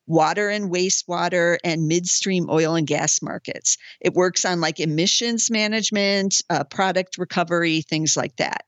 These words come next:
So this is a positive, even though it does have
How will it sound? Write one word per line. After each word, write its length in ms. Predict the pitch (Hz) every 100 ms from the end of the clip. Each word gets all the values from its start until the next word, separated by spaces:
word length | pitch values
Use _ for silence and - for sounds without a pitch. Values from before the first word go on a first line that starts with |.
| -
So 480 | - 160 156 151 147
this 160 | 185 240
is 120 | 302
a 60 |
positive, 580 | - 285 214 196 196 240 - _ _ -
even 240 | 202 202
though 160 | 180 175
it 100 | 175
does 320 | 170 165 - 190
have 260 | 180 170